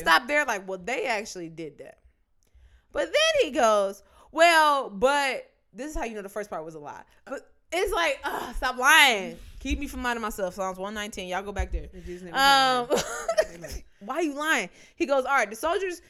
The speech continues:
Speaker 2: um, took the sheep from the plunder. They the ones that did that.
Speaker 1: They are.
Speaker 2: But keep in mind, the best of what they t-, we took that 'cause we was devoting it back to God so that we
Speaker 1: Mm-hmm.
Speaker 2: could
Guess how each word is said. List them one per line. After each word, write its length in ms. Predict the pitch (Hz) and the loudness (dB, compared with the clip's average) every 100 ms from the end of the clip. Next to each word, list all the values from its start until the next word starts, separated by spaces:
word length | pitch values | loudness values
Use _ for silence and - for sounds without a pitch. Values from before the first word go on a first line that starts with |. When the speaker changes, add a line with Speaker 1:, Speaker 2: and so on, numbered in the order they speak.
| _ - | _ -8
Speaker 2:
um, 500 | 233 233 226 220 208 - | -2 0 0 -2 -6 -12
took 140 | 269 233 | -14 -10
the 60 | |
sheep 220 | 233 262 | -10 -10
from 120 | - 214 | -10 -12
the 60 | |
plunder. 300 | 208 262 226 | -6 -4 -4
They 160 | 175 233 | 0 0
the 60 | 277 | 0
ones 180 | 233 | -4
that 100 | 190 | -4
did 200 | 185 196 180 | -4 -4 0
that. 280 | 175 - - | 0 -2 -8
Speaker 1:
They 80 | 160 | -16
are. 180 | 160 147 | -14 -2
Speaker 2:
But 180 | 269 302 | 0 6
keep 240 | 453 494 | 6 6
in 120 | 302 | 0
mind, 460 | 254 262 262 220 196 | 2 4 4 2 0
the 100 | 214 | -2
best 540 | 185 160 240 330 - | -2 4 4 4 0
of 260 | - 262 214 | 2 2 2
what 200 | 214 240 | -2 -2
they 180 | 240 202 | -2 -2
t-, 200 | 175 - | -4 -8
we 120 | 240 240 | -8 -8
took 320 | - 453 - | -2 -4 -2
that 400 | 233 220 208 - _ _ | 0 2 0 -4 _ _
'cause 120 | 262 214 | -8 -4
we 100 | 269 | -4
was 180 | 294 | -4
devoting 440 | 220 233 226 240 233 | -2 0 2 2 0
it 120 | 208 | 0
back 220 | 208 208 | 0 0
to 80 | - | -4
God 440 | 185 208 233 208 | -2 2 2 2
so 100 | 196 196 | -2 -6
that 80 | |
we 140 | 190 220 | -6 -6
Speaker 1:
Mm-hmm. 100 | 247 | -6
Speaker 2:
could 120 | 196 | -6